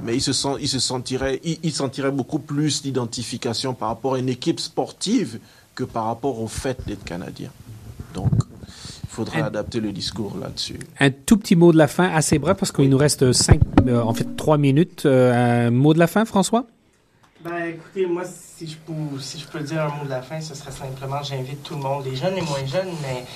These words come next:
Speaker 3: évidemment, on parle de jeunesse, les jeunes à, à s'impliquer. Euh, je pense que si vous avez le désir de vous impliquer, vous allez apprendre énormément dans cette expérience-là. Euh, vous allez grandir comme personne, vous allez apprendre des qualités aussi.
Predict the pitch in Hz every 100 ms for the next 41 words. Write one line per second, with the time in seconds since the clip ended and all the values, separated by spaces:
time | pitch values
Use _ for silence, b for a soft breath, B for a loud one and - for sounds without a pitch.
0 | B - 143 151 170 151 147 143 135 139
1 | 147 143 123 147 160 131 120 B B B
2 | B 123 - 151 151 143 156 208 B B
3 | B - 131 127 127 123 98 - _ -
4 | - - 165 160 151 135 - - 185 170
5 | 147 135 131 135 151 135 127 127 123 143
6 | 151 143 123 127 131 123 - 143 139 127
7 | 117 120 120 113 123 127 131 131 131 131
8 | 135 135 131 127 135 147 131 - 131 131
9 | 127 131 120 120 - 127 147 B B B
10 | - 117 113 131 123 127 135 135 156 175
11 | 156 143 135 151 156 131 120 117 - 139
12 | 135 131 135 123 135 143 135 - 143